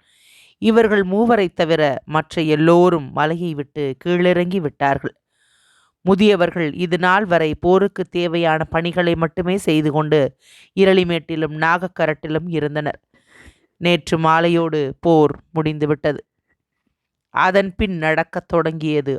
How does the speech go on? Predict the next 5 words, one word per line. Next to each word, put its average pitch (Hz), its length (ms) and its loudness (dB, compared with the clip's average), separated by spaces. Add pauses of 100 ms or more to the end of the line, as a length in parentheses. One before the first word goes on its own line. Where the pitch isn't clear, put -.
(120)
அழித்தொழிப்புதான். 151 1000 0 (880)
அறம் 185 380 0
பிறழ்ந்தவர்களை 170 880 -4 (220)
அழித்தொழிக்கும் 170 920 -2
அறச்சீற்றம்தான். 156 1040 -2